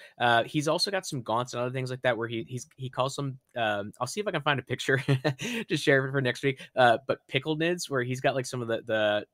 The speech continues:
the Gargants or some of the other, like, smaller guys, and, uh, just kinda has green stuff. So it's kind of this almost, like, smooth head carapace, but it looks like little pickles, though.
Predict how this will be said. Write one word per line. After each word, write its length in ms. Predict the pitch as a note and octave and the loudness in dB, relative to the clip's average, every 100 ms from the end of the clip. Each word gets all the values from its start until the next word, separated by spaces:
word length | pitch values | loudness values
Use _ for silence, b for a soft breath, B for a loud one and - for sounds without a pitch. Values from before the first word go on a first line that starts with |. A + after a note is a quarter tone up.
| _ _ | _ _
the 100 | A2+ | -6
Gargants 560 | A2 A2+ A#2 A2+ A2+ | -2 -2 0 -4 -4
or 60 | A#2 | -6
some 140 | - A#2 | -6 -6
of 60 | |
the 120 | G#2+ | -2
other, 300 | G#2+ A2+ A2 G2 | 0 0 -2 -2
like, 160 | G#2 - | -6 -6
smaller 340 | - A2 C3 | -4 -2 0
guys, 300 | D#3+ G#3 G3 | 0 -2 -2
and, 260 | C3 A#2+ A#2 | -6 -4 -2
uh, 160 | A#2 | -2
just 240 | A2 A#2+ - | -4 -8 -2
kinda 240 | B2+ A#2+ _ _ _ | -2 -2 _ _ _
has 280 | B2+ A2+ - - | -4 -4 -6 -12
green 240 | A#2+ C3 | -6 -4
stuff. 240 | - F3 | -2 -2
So 180 | - C3 | 0 -2
it's 120 | A#2 | -4
kind 160 | - A#2+ | -4 -6
of 80 | G#2+ | -6
this 220 | G#2+ - | -8 -8
almost, 340 | A2+ A2 G#2+ - | -8 -6 -6 -8
like, 140 | G2+ | -8
smooth 420 | - G#2 G#2+ G#2+ - _ _ _ - | -10 -8 -6 -6 -10 _ _ _ -4
head 240 | A2 A2 | -2 -2
carapace, 320 | - A2+ B2+ B2 | 0 0 0 0
but 160 | B2+ | 0
it 40 | B2 | 0
looks 160 | B2+ | -2
like 120 | A#2 | -6
little 160 | A2 G2+ | -6 -6
pickles, 340 | G#2 - E2+ | -8 -10 -12
though. 180 | - E2+ | -8 -8